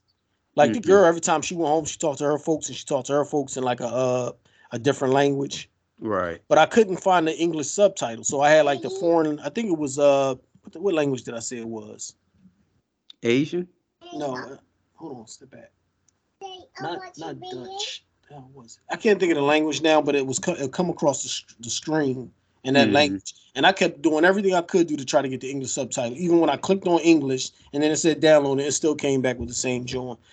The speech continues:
Speaker 1: So every time she go home, she's talking that language to her mom, and then her,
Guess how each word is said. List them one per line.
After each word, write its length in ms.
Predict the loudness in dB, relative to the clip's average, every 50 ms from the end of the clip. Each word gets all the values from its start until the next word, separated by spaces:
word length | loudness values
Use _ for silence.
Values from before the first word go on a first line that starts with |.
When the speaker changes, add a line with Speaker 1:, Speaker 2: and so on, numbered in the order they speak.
| -20 -12 -2
Speaker 1:
So 120 | 2 4 6
every 140 | 6 6 4
time 200 | 4 4 2 2
she 160 | 0 -2 0
go 180 | 2 4 4 6
home, 240 | 6 4 4 4 0
she's 200 | -4 -6 -6 0
talking 360 | 4 4 4 4 2 0 2
that 160 | 4 6 6 6
language 300 | 4 4 2 2 0 -2
to 100 | -2 -2
her 80 | -2 0
mom, 460 | 0 2 2 4 4 2 0 -4 -6 -10 _ -20 -14 -8 -8 -8 -8 -10 -20 -20 -20 -10 -4
and 180 | -4 -2 4
then 380 | 6 8 8 8 8 4 0 -4 -10 _ _ _ _ _
her, 280 | 2 2 4 2 2